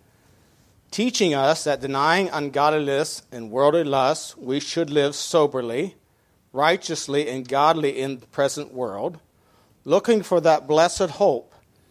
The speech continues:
and the glorious appearing of the great God and our Savior, Jesus Christ, who gave himself for us, that he might redeem us from all iniquity and purify unto himself a peculiar people,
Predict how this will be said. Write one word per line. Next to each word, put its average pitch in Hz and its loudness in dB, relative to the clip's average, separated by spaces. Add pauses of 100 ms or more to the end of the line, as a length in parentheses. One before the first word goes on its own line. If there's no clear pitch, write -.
(280)
and 135 -6
the 127 -2
glorious 175 4
appearing 151 0 (160)
of 123 -6
the 117 -8
great 151 0
God 120 0
and 123 -12
our 120 -8
Savior, 117 -4
Jesus 110 -14
Christ, - -14 (600)
who 143 -8
gave 170 4
himself 170 0
for 180 -2
us, - -6 (480)
that 120 -6
he 160 0
might 170 2
redeem 165 0
us 208 0
from 160 -6 (100)
all 190 2
iniquity 185 -4 (560)
and 123 -14
purify 170 4
unto 165 -2
himself 147 -2
a 131 -6
peculiar 175 -2
people, 120 -6